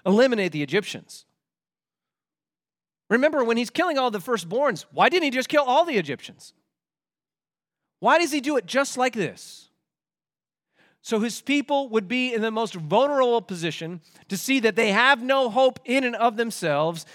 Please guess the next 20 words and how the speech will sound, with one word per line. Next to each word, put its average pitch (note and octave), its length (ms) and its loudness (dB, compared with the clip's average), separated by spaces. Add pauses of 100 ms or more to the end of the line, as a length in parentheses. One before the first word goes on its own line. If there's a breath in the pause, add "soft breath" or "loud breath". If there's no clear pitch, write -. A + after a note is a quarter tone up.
(160 loud breath)
to F#3+ 80 -6
see C4+ 240 0
that A#3 160 2
they G#3+ 140 0
have B3+ 280 2
no C#4 200 0
place B3 500 0 (180 loud breath)
or G#3+ 140 0
no A#3 160 2
way B3 360 4
to A#3 120 -8
get A3+ 160 2
out. A#3 480 2 (2250)
Why? G#3+ 380 0 (240 soft breath)
'Cause A3 140 0
he's C4 140 -2
saying, C4+ 400 2 (200 soft breath)
"That's D#4 260 -2
the D#4+ 140 -4
gospel. D4 600 -2